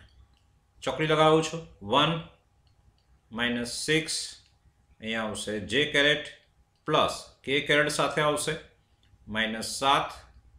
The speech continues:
માઇનસ બે, એટલે માઇનસ માઇનસ પ્લસ બે, કે કેરેટ.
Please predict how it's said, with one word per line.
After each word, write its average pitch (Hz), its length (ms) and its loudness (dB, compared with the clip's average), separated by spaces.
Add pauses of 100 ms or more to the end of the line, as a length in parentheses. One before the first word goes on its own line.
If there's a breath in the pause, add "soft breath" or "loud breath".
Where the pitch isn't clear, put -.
(960)
માઇનસ 113 480 -4
બે, 143 180 2
એટલે 127 160 0
માઇનસ 143 420 -2
માઇનસ 127 360 -4
પ્લસ 151 400 -2
બે, 110 460 -2 (220)
કે 165 160 2
કેરેટ. - 400 -8